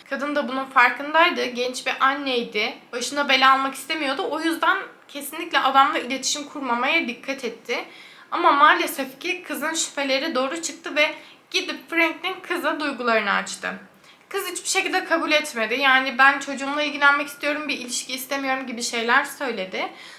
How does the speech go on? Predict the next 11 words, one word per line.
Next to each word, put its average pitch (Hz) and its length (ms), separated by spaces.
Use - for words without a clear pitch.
Ama 370 280
bunun 330 220
sonrasında 247 720
aynı 359 340
gün 214 460
Franklin 330 680
tüm 359 420
gün 311 240
boyunca 262 420
kızın 285 280
çalıştığı 226 680